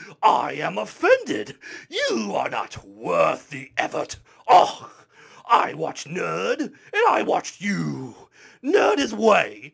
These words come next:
way, way better. Oh, I am most offended.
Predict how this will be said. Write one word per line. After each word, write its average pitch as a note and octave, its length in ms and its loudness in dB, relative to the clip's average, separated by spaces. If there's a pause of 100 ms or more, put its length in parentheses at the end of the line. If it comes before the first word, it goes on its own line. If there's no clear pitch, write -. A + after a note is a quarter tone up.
(160)
way, F#3+ 460 -2 (100)
way F3+ 460 -6 (400)
better. - 480 0 (500)
Oh, - 360 6 (360)
I F3 200 -4
am D#3 240 -10
most D#4 300 -2
offended. - 540 -10